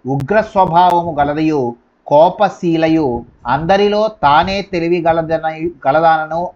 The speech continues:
అని భావించునదియు అయిన మా తల్లి కైకేయికి ఎట్టి ఆపదయు లేదు గదా? ఆమె ఏమి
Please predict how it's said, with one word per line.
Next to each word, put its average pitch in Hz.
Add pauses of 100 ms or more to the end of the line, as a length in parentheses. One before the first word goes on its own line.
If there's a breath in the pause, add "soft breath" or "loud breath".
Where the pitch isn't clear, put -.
అని 156
భావించునదియు 160
అయిన 156 (320)
మా 147
తల్లి 165
కైకేయికి 170 (240)
ఎట్టి 147
ఆపదయు 180
లేదు 160
గదా? 143 (340)
ఆమె 175
ఏమి 185